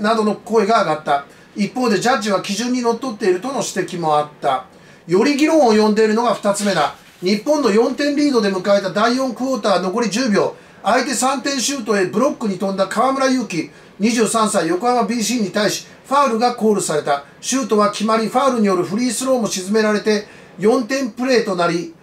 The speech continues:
一気に同点に追いつかれた。五分間の延長戦では突き放され、歴史的勝利を目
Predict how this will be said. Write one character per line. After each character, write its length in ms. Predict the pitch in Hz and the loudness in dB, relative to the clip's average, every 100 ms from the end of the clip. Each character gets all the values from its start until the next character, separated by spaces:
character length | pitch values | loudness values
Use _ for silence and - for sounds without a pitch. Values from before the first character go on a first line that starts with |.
| _ _ _ _ _ | _ _ _ _ _
一 200 | 254 262 | -6 -6
気 120 | - 233 | -2 -2
に 140 | 220 | 0
同 180 | 196 196 | 0 0
点 160 | 208 | 0
に 60 | 190 | 2
追 100 | 185 | 2
い 40 | |
つ 80 | 180 | 0
か 120 | 208 | -2
れ 60 | 160 | -2
た。 220 | 147 139 - - - | -2 -4 -8 -20 -2
五 120 | 190 | 2
分 200 | 226 294 | 2 2
間 160 | 226 208 | 2 0
の 120 | 190 | 0
延 160 | 208 208 | -2 0
長 180 | 240 226 | 0 2
戦 220 | 240 226 | 0 0
で 80 | 247 | 0
は 140 | 190 | 0
突 100 | - | 0
き 100 | 247 | -2
放 180 | 233 240 | 0 0
さ 120 | 226 | 2
れ、 180 | 214 - - - - | 0 -2 -10 -20 -2
歴 220 | 170 202 262 | 0 0 -2
史 100 | - | -4
的 80 | 226 269 | -4 -2
勝 180 | 269 | -2
利 80 | 220 | 2
を 120 | 226 | 2
目 160 | 196 202 | 2 -4